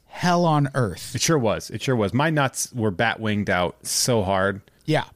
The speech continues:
Speaker 1: And I imagine that's what those ballots are gonna be going through in ninety-three degree weather. 'Cause when it would hit ninety at that studio, I could run five air conditioners simultaneously, and it was still
Speaker 2: Well,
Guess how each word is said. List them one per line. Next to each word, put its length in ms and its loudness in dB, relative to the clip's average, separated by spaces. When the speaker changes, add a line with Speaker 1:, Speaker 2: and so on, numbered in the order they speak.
Speaker 1:
And 100 0
I 100 4
imagine 440 4
that's 240 0
what 140 0
those 180 2
ballots 500 0
are 60 2
gonna 160 2
be 140 0
going 300 2
through 300 0
in 180 0
ninety-three 800 0
degree 340 -2
weather. 320 0
'Cause 200 0
when 160 2
it 100 0
would 80 -2
hit 180 0
ninety 400 2
at 100 -2
that 180 0
studio, 580 2
I 80 -2
could 140 -2
run 200 4
five 720 0
air 180 2
conditioners 520 0
simultaneously, 920 0
and 80 -4
it 60 -6
was 100 -4
still 420 0
Speaker 2:
Well, 140 0